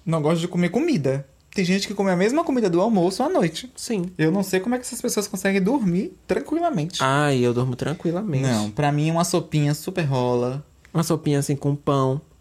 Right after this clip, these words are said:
Speaker 2: Ai, que delícia.
Speaker 1: É, também, pode ser. Agora, gen-, miojo. Você di-, pra você é comida, né?
Speaker 2: Claro.
Speaker 1: Não, pra mim não rola, não. Miojo pra mim é o fim do fim. Não pra, não serve pra nada miojo, só pra jogar fora mesmo.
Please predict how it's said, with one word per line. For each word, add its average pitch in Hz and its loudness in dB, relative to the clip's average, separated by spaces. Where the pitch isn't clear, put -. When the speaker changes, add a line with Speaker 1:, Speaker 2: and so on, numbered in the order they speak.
Speaker 2:
Ai, 147 0
que 156 -6
delícia. 139 -4
Speaker 1:
É, 233 2
também, 202 -2
pode 156 -6
ser. 135 -4
Agora, 127 0
gen-, 139 -2
miojo. 123 2
Você 127 -4
di-, 120 -6
pra 143 -2
você 175 0
é 185 4
comida, 185 -2
né? 127 -4
Speaker 2:
Claro. 165 2
Speaker 1:
Não, 123 0
pra 131 -2
mim 123 -2
não 139 -2
rola, 127 -2
não. 113 -8
Miojo 123 0
pra 131 -4
mim 120 -2
é 117 -2
o 120 -4
fim - -6
do 156 0
fim. 107 -8
Não 196 0
pra, 226 0
não 233 -4
serve 233 0
pra 277 2
nada 170 2
miojo, 131 0
só 180 0
pra 247 -2
jogar 202 0
fora 208 -2
mesmo. 135 -4